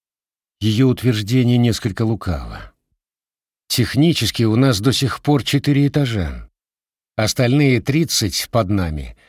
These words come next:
в собственности у других солидных компаний. Я решаю не спорить из-за пустяков. Я гляжу сквозь закаленное стекло вдаль, и в голову вдруг приходит мысль на совершенно другую тему.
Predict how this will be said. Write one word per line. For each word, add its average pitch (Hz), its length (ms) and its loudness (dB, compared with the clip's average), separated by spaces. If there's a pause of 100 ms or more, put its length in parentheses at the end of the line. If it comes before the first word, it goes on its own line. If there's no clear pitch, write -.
(240)
в - 80 -8
собственности 131 760 0
у 127 120 -2
других 120 360 0
солидных 101 540 0
компаний. 73 680 -6 (1040)
Я 170 160 0
решаю 143 440 2
не 135 120 6
спорить 123 500 0
из-за 98 260 0
пустяков. - 800 -6 (400)
Я 165 260 0
гляжу 135 380 4
сквозь 131 320 2
закаленное 123 640 2
стекло 120 440 0
вдаль, 110 560 0 (760)
и 107 160 2
в 90 80 -4
голову 123 380 2
вдруг 101 360 0
приходит 117 460 0
мысль 110 540 0 (420)
на 101 120 -2
совершенно 120 580 0
другую 104 380 0
тему. 71 500 -8